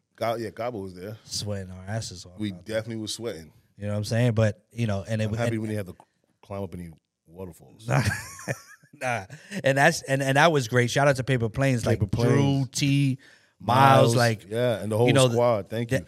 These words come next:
Speaker 2: energy is just crazy over there. Um, so, you know, you'll probably be seeing some more stuff that we do with, um, with, with Planes. Um, Oblox, our B M X, uh, influencer who's running
Speaker 1: Well,
Speaker 2: the
Speaker 1: not
Speaker 2: city.
Speaker 1: B M X. It's like, it's like, what do we call him? A street,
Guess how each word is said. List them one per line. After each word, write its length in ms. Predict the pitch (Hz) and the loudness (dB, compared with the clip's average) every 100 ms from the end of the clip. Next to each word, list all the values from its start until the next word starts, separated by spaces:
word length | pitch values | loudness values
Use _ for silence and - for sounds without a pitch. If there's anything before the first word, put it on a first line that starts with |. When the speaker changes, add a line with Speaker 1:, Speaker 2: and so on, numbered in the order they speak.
| - | 0
Speaker 2:
energy 440 | 160 185 139 143 | 2 2 0 0
is 120 | 127 | 0
just 220 | 123 - | 0 -4
crazy 400 | - 131 127 107 | -2 0 0 0
over 220 | 104 92 92 | -4 -4 -6
there. 240 | 90 87 - | -8 -14 -10
Um, 400 | 113 110 104 104 | -6 -4 -4 -8
so, 520 | 98 123 110 104 98 _ _ _ _ | -4 0 2 0 -6 _ _ _ _
you 80 | - | -12
know, 80 | 104 | -8
you'll 200 | 101 123 | -4 -4
probably 260 | 117 117 113 | -2 -2 -2
be 100 | 107 | -4
seeing 240 | - 107 | -6 -8
some 160 | 101 104 | -8 -8
more 160 | 107 | -8
stuff 260 | 104 107 101 | -6 -6 -6
that 80 | 101 | -8
we 120 | 101 | -8
do 120 | 98 | -8
with, 240 | 98 95 95 | -8 -8 -10
um, 360 | 95 92 92 95 | -10 -10 -16 -20
with, 180 | 104 95 | -16 -14
with 200 | 98 95 - | -12 -8 -6
Planes. 540 | 113 107 104 104 - - | -4 -2 -2 -6 -8 -8
Um, 400 | 101 98 92 95 _ _ _ _ | -8 -6 -10 -16 _ _ _ _
Oblox, 520 | 123 135 127 117 - | 2 6 6 4 2
our 80 | 107 | -2
B 180 | 101 120 | 0 2
M 140 | 117 | 2
X, 340 | 120 113 - - _ _ _ | 2 0 -6 -8 _ _ _
uh, 260 | 104 101 98 113 | -8 -6 -6 -6
influencer 560 | 110 117 107 104 110 | -6 -4 -4 -4 -4
who's 360 | 104 98 95 - | -4 -6 -10 -10
running 240 | 107 107 | -6 -4
Speaker 1:
Well, 100 | 107 | -4
Speaker 2:
the 60 | 101 | -4
Speaker 1:
not 100 | 117 | -2
Speaker 2:
city. 180 | 120 113 | 0 0
Speaker 1:
B 40 | 113 | -4
M 140 | 95 | -6
X. 380 | 107 73 - - | -10 -12 -20 -20
It's 120 | 90 98 | _ -16
like, 160 | 95 _ _ _ _ | -16 _ _ _ _
it's 180 | - - | -20 -16
like, 160 | 98 - _ _ _ | -14 -16 _ _ _
what 100 | 127 | -6
do 40 | |
we 80 | 165 | -4
call 240 | 147 147 123 | -4 -4 -4
him? 100 | 95 | -6
A 20 | |
street, 400 | 95 - 127 120 | -12 -8 -6 -8